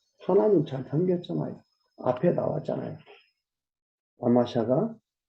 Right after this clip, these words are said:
하나님이 그래도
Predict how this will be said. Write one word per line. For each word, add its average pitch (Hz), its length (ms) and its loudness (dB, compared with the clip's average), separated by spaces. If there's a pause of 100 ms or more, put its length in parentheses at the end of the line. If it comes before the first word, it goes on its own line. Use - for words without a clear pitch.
(1400)
하나님이 180 600 2
그래도 139 540 2